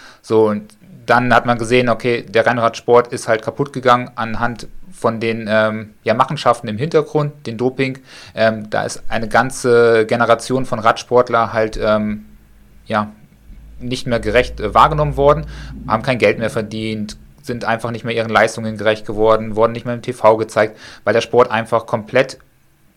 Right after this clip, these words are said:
den Abgrund runtergegangen ist, wegen, ähm, einigen oder vielen, die halt gedopt haben. Und warum soll's im Trailrunning anders sein? Hier gibt's zwar noch nicht das ganz große Geld,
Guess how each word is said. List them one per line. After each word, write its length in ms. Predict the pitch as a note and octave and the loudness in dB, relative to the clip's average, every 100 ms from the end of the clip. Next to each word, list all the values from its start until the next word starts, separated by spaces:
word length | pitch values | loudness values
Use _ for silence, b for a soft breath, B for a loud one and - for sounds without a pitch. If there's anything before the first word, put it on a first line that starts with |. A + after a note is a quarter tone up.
| _ _ - | _ _ -20
den 280 | A#2+ A2+ | -8 -2
Abgrund 340 | A#2 D3+ B2 G2 | 0 0 -2 -4
runtergegangen 500 | G#2+ G2+ G2 A2 B2 | -4 -4 2 0 0
ist, 220 | D#3 - G#2 | -6 -6 -8
wegen, 500 | G#2 B2 C3 C3 G2 | -2 -2 -2 -8 -6
ähm, 200 | A#2 A2+ | -6 -2
einigen 400 | A2 C3 C3 C3 | -2 -2 -4 -6
oder 140 | A2 G#2 | -4 -4
vielen, 420 | - C3 C#3+ C#3 B B B - | -4 -4 -4 -6 B B B -6
die 120 | A2+ | 0
halt 160 | A#2 | 0
gedopt 360 | - B2 D3+ - | 0 0 0 4
haben. 260 | A2+ C3 C#3+ B B B B - | 4 4 -4 B B B B -2
Und 340 | A2+ A2+ - _ | 0 0 -4 _
warum 300 | G#2 A2+ D3+ | 2 2 4
soll's 240 | C#3 C#3 C#3 | 4 2 0
im 100 | B2+ | -2
Trailrunning 400 | C3+ C3+ C3+ C3 | 0 2 0 -2
anders 300 | E3+ D#3 - | 0 0 2
sein? 260 | G2+ G2 _ - | 0 0 _ -10
Hier 140 | B2 | -8
gibt's 180 | C3+ - | -8 0
zwar 160 | B2+ | 0
noch 80 | B2 | 0
nicht 120 | A#2 | -2
das 120 | A#2+ - | -4 0
ganz 240 | C#3+ D#3+ | -2 -2
große 300 | - C3 B2 | -6 -6 -2
Geld, 320 | B2 C#3+ D3 | 2 2 0